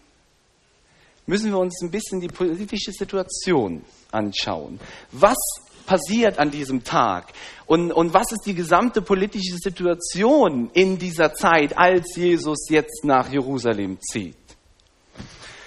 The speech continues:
Israel, Jerusalem war nun fast hundert Jahre, seit dreiundsechzig vor Christus,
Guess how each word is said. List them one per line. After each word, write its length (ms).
Israel, 600
Jerusalem 800
war 200
nun 240
fast 600
hundert 380
Jahre, 340
seit 400
dreiundsechzig 840
vor 240
Christus, 520